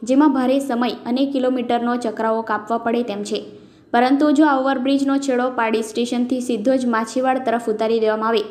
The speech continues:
અથવા તો વાય આકારમાં ઓવરબ્રિજ બનાવવામાં આવે તો માછીવાડના રહીશોને ઘણી રાહત મળી શકે તેમ છે. આ બાબતે ગામ લોકો દ્વારા જિલ્લા કલેક્ટરને અનેકવાર લેખિત રજૂઆત પણ કરવામાં આવી હતી.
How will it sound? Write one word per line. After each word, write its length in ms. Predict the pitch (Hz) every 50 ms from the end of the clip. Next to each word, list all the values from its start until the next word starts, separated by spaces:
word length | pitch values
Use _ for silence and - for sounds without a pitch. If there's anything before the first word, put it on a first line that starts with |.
| - - - - - - -
અથવા 320 | 226 240 240 254 294 285
તો 180 | 277 285 294 285
વાય 200 | 240 240 247 262 - -
આકારમાં 560 | 240 233 233 247 240 240 247 247 208 - -
ઓવરબ્રિજ 560 | - 240 247 269 277 277 247 269 269 269 269
બનાવવામાં 500 | 226 226 226 226 226 220 226 226 233 226
આવે 140 | 233 233 220 - - - - - - - _ -
તો 80 | 269 277
માછીવાડના 540 | 269 247 247 - 294 277 294 285 294 302
રહીશોને 520 | 277 247 247 262 247 - 262 262 254 262 247
ઘણી 300 | 240 240 240 233 254 254
રાહત 260 | 226 220 214 233 226 -
મળી 160 | 240 233 240
શકે 220 | 240 254 247 254 240
તેમ 200 | 220 202 202 202
છે. 200 | - 214 202 - - - - - _ _ - _ _
આ 100 | - 240
બાબતે 400 | 240 247 247 262 277 277 311 311
ગામ 220 | 302 285 269 269 269
લોકો 200 | 269 269 277 277
દ્વારા 260 | 254 277 262 262 269
જિલ્લા 260 | 254 262 254 240 240
કલેક્ટરને 540 | 240 247 240 240 240 240 - 240 247 240 240
અનેકવાર 460 | 233 233 233 233 - 240 240 254 247
લેખિત 380 | 233 233 233 233 - 277 269 254
રજૂઆત 460 | 220 220 214 220 220 220 220 220 -
પણ 140 | 214 220 233
કરવામાં 420 | - 220 208 208 208 208 226 233
આવી 180 | 208 202 208 208
હતી. 180 | 202 214 202